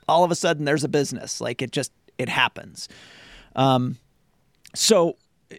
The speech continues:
what is the first thing then as a business owner that we should be thinking about when we are looking at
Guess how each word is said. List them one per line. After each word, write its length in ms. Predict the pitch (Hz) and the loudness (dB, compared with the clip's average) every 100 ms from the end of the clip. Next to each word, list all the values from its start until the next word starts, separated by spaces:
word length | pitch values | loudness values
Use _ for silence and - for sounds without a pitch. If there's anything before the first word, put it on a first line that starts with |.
| - 143 - - - _ _ | -20 -20 -20 -20 -20 _ _
what 280 | 156 226 381 | 0 2 2
is 140 | 440 | 0
the 100 | 180 | -6
first 480 | - - 170 - - | -10 -8 -6 -6 -4
thing 260 | 180 208 | 0 0
then 260 | 143 127 131 | 0 -2 -4
as 180 | - 147 | -2 -2
a 40 | |
business 480 | 127 151 170 165 135 | 0 2 2 0 -2
owner 220 | 120 131 | -2 -2
that 100 | 117 | -4
we 120 | 110 151 | -4 -2
should 200 | - 131 | -2 -4
be 100 | 127 | -6
thinking 420 | - 165 - 127 | -4 -6 -4 -2
about 260 | 120 117 | 0 -2
when 220 | 117 123 127 | -2 -6 -4
we 260 | 135 135 | -2 -2
are 180 | 120 120 | -2 -2
looking 400 | 123 143 143 117 | -2 -4 -4 -4
at 280 | 101 113 | -2 -2